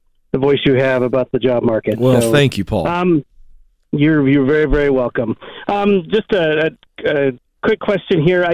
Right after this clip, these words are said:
Speaker 1: I took a job about seven, eight months ago, um, and, uh, it, uh, looked good on paper, had, uh, combined a couple of, uh,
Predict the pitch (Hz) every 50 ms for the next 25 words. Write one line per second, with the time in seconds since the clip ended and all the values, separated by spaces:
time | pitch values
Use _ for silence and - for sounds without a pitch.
0 | 170 - - 208 202 - 294 269 - 151 165 180 180 180 175 170 170 160 165 -
1 | - - - 190 185 180 180 180 175 175 160 160 151 - - 165 139 147 143 139
2 | 139 139 139 143 151 - 151 143 139 135 135 139 135 135 135 - - - - -
3 | _ - - _ _ - - 170 170 170 170 170 165 165 160 156 156 151 151 -
4 | - 156 151 _ - 180 165 160 156 156 151 170 190 208 - - 185 190 185 185
5 | 180 185 175 - 165 160 160 - - 170 175 180 160 151 151 156 143 151 147 143
6 | - - 147 131 156 151 156 156 156 - - 160 143 - 151 147 143 143 131 127
7 | 139 139